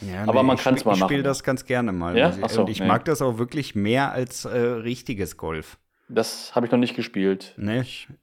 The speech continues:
Speaker 2: nee.
Speaker 1: Nee, also das, das, äh, richtiges Golf, das geht mir alles nicht schnell genug, ne? Da
Speaker 2: Mhm,
Speaker 1: muss er
Speaker 2: ja, das
Speaker 1: immer
Speaker 2: glaub ich.
Speaker 1: ewig warten, da,
Speaker 2: Ja.
Speaker 1: bis der geschlagen hat, dann wieder dahin eiern und, och, nee, ey.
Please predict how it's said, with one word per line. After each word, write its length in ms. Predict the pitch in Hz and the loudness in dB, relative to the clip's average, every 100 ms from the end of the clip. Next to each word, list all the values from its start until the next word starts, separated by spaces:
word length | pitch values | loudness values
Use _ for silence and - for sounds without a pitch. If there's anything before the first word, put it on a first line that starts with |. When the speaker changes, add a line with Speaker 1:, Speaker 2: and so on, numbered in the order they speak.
| _ | _
Speaker 2:
nee. 140 | 92 87 _ _ _ _ - | -6 -6 _ _ _ _ -14
Speaker 1:
Nee, 240 | 98 92 90 | -10 -8 -6
also 260 | 98 101 113 | -4 -2 0
das, 400 | 123 127 - - | 0 -2 -4 -8
das, 180 | 113 113 | -6 -4
äh, 340 | - 95 107 | -4 -2 -2
richtiges 480 | 110 135 - 143 127 | 0 -2 -2 -2 0
Golf, 280 | 131 131 131 | 2 2 2
das 200 | 113 - | -8 -4
geht 180 | 117 - | -6 -2
mir 140 | 113 | -2
alles 280 | - 117 - | -2 -4 -4
nicht 160 | 117 - | -6 -6
schnell 220 | 101 98 | -4 -4
genug, 320 | 90 87 80 | -2 -4 -4
ne? 220 | 98 95 123 | -4 -2 2
Da 60 | |
Speaker 2:
Mhm, 80 | 117 | 4
Speaker 1:
muss 140 | 113 117 | 4 4
er 100 | 113 | 6
Speaker 2:
ja, 120 | 120 | 6
das 100 | 120 | 6
Speaker 1:
immer 80 | 127 | 6
Speaker 2:
glaub 180 | 117 98 | 4 4
ich. 60 | 92 | 4
Speaker 1:
ewig 260 | 127 - | -2 -2
warten, 640 | 98 110 120 117 113 113 107 | 0 2 0 -2 -4 -4 -4
da, 400 | 98 113 120 117 | 0 2 2 6
Speaker 2:
Ja. 80 | 104 | 4
Speaker 1:
bis 160 | 110 | 4
der 360 | 113 117 123 120 | 2 2 2 0
geschlagen 480 | 120 - 104 110 113 | -4 -2 0 0 0
hat, 140 | 113 | -2
dann 240 | 110 113 110 | -2 -2 -4
wieder 220 | 110 117 | -4 0
dahin 420 | 113 104 120 131 | 0 0 0 0
eiern 440 | 104 110 110 107 - | -2 -2 -2 -2 -4
und, 180 | 95 | -8
och, 300 | 55 57 76 - | -6 -6 -6 -6
nee, 220 | 92 80 | -8 -8
ey. 220 | - 92 | -6 -8